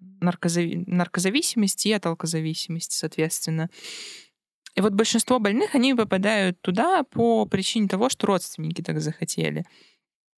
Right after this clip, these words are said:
Соответственно, он говорит, что этот г-, врач о том, что, а, в девяносто процентов случаев вылечиваются только те, кто сам пришел туда, или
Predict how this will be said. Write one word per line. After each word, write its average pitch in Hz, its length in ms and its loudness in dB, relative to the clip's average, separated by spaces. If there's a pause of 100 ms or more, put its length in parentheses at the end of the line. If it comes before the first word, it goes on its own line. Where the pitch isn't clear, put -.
(340)
Соответственно, 180 960 2
он 170 160 0
говорит, 175 320 0
что 160 540 0
этот 180 180 -6
г-, 175 360 -6
врач 285 300 -2 (380)
о 170 100 0
том, 196 200 2
что, 175 640 2 (460)
а, 165 680 0 (680)
в - 40 -6
девяносто 185 460 2
процентов 170 460 -6
случаев 240 480 0
вылечиваются 180 560 0
только 170 240 -4
те, - 180 0
кто - 200 -4
сам 175 260 0
пришел 151 360 -2
туда, 156 280 -6
или 180 280 0